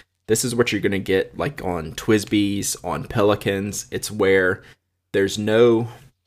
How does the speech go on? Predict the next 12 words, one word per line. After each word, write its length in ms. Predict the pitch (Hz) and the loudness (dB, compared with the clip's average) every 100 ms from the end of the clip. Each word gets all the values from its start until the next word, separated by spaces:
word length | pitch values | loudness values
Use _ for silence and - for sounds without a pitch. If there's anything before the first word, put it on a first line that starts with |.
| _ _ _ _ _ - - - | _ _ _ _ _ -16 -14 -6
um, 420 | 101 92 87 101 - _ _ _ _ _ _ _ _ _ | -4 -4 -6 -10 -16 _ _ _ _ _ _ _ _ _
there's 180 | 110 101 | -2 0
no 260 | 104 107 101 | 0 2 2
inside 760 | - 110 110 - 95 98 101 | 0 -2 0 4 6 6 2
of 180 | - 147 | -4 -8
the 80 | 90 | -6
barrel 320 | 95 92 98 | -4 -2 -2
that 220 | 95 - | -2 -6
you 40 | - | -10
can 140 | - | -10
easily 420 | 92 107 101 85 | -8 -8 -6 -6
access. 800 | - 110 - 113 120 143 - - | -6 -8 -6 -4 -4 -6 -8 -12